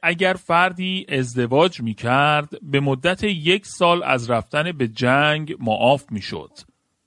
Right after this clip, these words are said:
خدا در اینجا می‌گوید که آنها تاکستان‌هایی را می‌کارند،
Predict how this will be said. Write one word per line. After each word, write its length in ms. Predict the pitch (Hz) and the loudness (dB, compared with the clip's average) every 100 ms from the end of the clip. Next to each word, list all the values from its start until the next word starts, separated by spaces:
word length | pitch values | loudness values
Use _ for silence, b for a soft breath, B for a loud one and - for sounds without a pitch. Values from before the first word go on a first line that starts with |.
| _ | _
خدا 280 | - 214 240 | 2 4 4
در 140 | 220 185 | 4 2
اینجا 280 | 170 170 | 2 2
می‌گوید 500 | 202 180 147 151 170 | 2 0 0 2 2
که 120 | - 180 | 0 0
آنها 640 | 151 127 135 160 170 - | 2 2 2 2 2 0
تاکستان‌هایی 960 | - 135 127 131 117 123 117 110 147 170 | -2 -2 0 -4 -2 -2 -2 2 2 4
را 100 | 123 | 4
می‌کارند، 840 | 107 101 - 107 104 98 92 85 | 2 -2 -2 -2 -2 -4 -6 -12